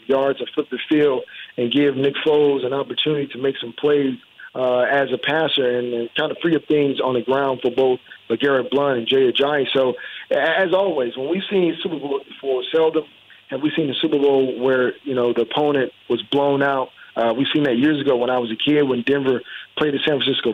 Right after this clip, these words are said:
forty-niners, but in most recent years, most of the Super Bowls have been pretty close. So it's always a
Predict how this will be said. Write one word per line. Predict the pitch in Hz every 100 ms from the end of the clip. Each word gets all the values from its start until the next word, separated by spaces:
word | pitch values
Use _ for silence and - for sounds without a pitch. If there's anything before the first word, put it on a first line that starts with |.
| -
forty-niners, | 127 110 131 160 139 117
but | 110
in | 107
most | 117 135 -
recent | 131 127 123
years, | 175 151 131 - - - - _ _ _
most | 135 165 151
of | - 151 139 131
the | 120
Super | 170
Bowls | 147 135 131
have |
been | 135 127
pretty | - 156 123
close. | 151 143 104 - -
So | 151 139 127
it's | 123
always | 143 151 147 139
a | 127